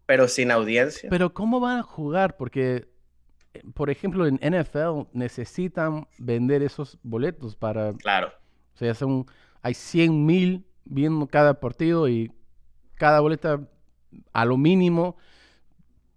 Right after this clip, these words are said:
Speaker 2: ciento cincuenta dólares, o sea,
Speaker 1: L-,
Speaker 2: sin,
Speaker 1: lo
Speaker 2: sin
Speaker 1: que
Speaker 2: esa
Speaker 1: van a hacer
Speaker 2: plata.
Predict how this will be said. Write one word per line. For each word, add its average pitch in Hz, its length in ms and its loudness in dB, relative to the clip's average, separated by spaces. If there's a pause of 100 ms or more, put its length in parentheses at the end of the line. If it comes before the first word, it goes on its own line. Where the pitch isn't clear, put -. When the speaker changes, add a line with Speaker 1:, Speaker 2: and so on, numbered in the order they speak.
(160)
Speaker 2:
ciento 151 400 0
cincuenta 147 480 -2
dólares, 160 340 2
o 143 100 -8
sea, 139 300 -2
Speaker 1:
L-, 156 140 0
Speaker 2:
sin, 156 280 -2
Speaker 1:
lo 139 100 8
Speaker 2:
sin 151 60 4
Speaker 1:
que 160 60 4
Speaker 2:
esa 135 100 8
Speaker 1:
van 139 100 6
a 202 140 8
hacer 202 120 4
Speaker 2:
plata. 208 320 2